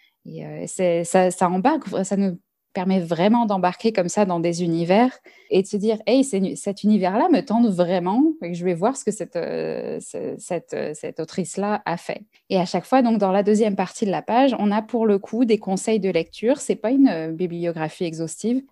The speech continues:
mais plutôt des conseils des, des créatrices du livre sur, sur ce qu'il faudrait lire en priorité.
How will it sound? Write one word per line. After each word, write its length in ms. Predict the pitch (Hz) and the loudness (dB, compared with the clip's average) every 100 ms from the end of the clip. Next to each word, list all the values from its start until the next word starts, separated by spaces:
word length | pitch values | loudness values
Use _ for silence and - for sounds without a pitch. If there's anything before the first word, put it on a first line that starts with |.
| - | -4
mais 120 | 170 | -4
plutôt 340 | - 185 220 | -4 -2 2
des 160 | 208 196 | 6 4
conseils 560 | - 190 - 208 214 | 4 0 2 4 4
des, 260 | 208 165 160 | 4 0 0
des 140 | 160 | 0
créatrices 540 | 170 - 175 170 220 196 | -2 0 2 2 2 4
du 160 | 190 | 4
livre 280 | 180 226 262 | 4 4 4
sur, 480 | - - 196 202 190 - - | 2 -8 -4 -4 -4 -10 -18
sur 240 | 175 196 | -10 -8
ce 160 | 180 - | -4 -2
qu'il 260 | 185 - 196 | -2 -4 -4
faudrait 400 | 220 196 185 180 | 0 0 2 2
lire 300 | 196 214 - | 2 0 0
en 120 | 180 | -6
priorité. 720 | - - 185 170 175 - 226 | -6 -2 0 2 0 0 -4